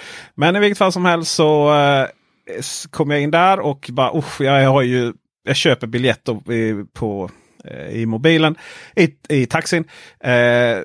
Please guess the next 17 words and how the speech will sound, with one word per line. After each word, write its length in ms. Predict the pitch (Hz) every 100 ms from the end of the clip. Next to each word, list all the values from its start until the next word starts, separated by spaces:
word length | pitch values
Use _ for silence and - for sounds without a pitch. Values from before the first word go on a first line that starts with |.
| - -
så 160 | -
kom 200 | 165 196
jag 80 | 190
ner, 320 | 196 185 180
tåget 580 | 139 - 180 151 165 -
står 240 | - 160 156
där 120 | 151
precis, 520 | - 147 - 175 170
ska 140 | -
stänga 300 | 160 175 156
dörrarna, 460 | 151 160 147 143 147
det 80 | 147
är 40 |
väl 120 | 139
trettio 320 | 135 147 139 -
sekunder 300 | 135 139 127
kvar 480 | - 143 131 131